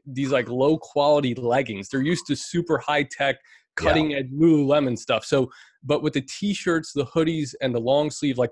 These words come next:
Speaker 1: just mainly tops, I can get the same quality that they're, they are used to getting at their favorite retailer. That stuff is very, very similar. It's just the lower body items, you know, or, uh, things like sports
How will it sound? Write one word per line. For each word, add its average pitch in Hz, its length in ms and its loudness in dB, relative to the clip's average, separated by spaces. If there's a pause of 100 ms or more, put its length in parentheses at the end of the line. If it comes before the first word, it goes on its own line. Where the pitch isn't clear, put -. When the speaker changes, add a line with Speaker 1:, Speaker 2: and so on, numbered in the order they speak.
(140)
Speaker 1:
just 196 180 -4
mainly 180 320 0
tops, 151 500 -4 (440)
I 156 100 0
can 170 180 -2
get - 140 -2
the 135 60 -10
same 147 280 -2
quality 139 440 0
that 113 200 -2
they're, 127 300 0
they 127 180 0
are 123 80 2
used 117 320 -6
to 120 80 -10
getting 113 400 -2
at 104 260 -2
their 113 160 -2
favorite 104 380 -6
retailer. 98 640 -6
That 131 200 0
stuff - 260 -2
is 123 140 -4 (300)
very, 139 300 2
very 135 240 2
similar. 151 420 -2 (260)
It's 139 140 -4
just 156 160 -8
the 127 80 0
lower 135 340 4
body 120 420 0
items, 117 460 -2
you 131 160 -2
know, 113 260 0
or, 113 360 -2 (340)
uh, 117 120 0
things 143 260 -2
like 113 120 -2
sports 143 460 -2